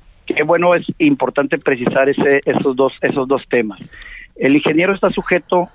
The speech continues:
a dos procesos en los cuales fue vinculado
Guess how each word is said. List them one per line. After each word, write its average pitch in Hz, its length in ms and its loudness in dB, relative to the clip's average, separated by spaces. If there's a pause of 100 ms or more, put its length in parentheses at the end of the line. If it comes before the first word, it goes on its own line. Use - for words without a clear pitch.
(100)
a 127 520 2
dos 143 220 2
procesos 160 560 -2 (120)
en 123 100 -4
los 113 140 -4
cuales 135 360 0
fue 139 120 2
vinculado 135 720 2